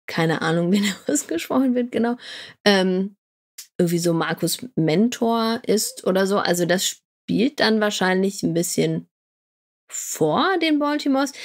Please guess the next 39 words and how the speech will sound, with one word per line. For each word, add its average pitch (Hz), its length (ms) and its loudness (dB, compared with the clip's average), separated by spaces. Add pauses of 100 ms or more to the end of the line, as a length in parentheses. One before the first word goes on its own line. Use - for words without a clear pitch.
Das 190 160 2
weiß, 190 280 4
das 156 220 -2
weiß 160 160 0
ich 156 160 -6
alles 156 220 -2
nicht 165 140 0
so 170 80 0
ganz 165 220 -2
genau. 208 260 2 (560)
Jedenfalls 208 460 4
haben, 190 300 2
äh, 185 440 2
Jenny 190 600 0
und 185 220 0
ich 196 180 0
uns 190 140 0
das 190 140 0
vorgenommen, 185 640 2
das 190 160 -2
noch 190 120 0
zu 190 140 -2
lesen. 240 440 2
Ruth 190 320 0
ist - 160 0
völlig 208 480 0
ausgestiegen. 202 880 0
Also 180 300 0
die 180 280 0
fand 180 260 -2
das, 180 180 -2
glaub 175 200 0
ich, 175 260 -2
auch 170 240 -2
noch 175 160 0
mal 175 140 0
deutlich 170 560 -2 (460)
blöder 170 640 2
alles, 160 640 -2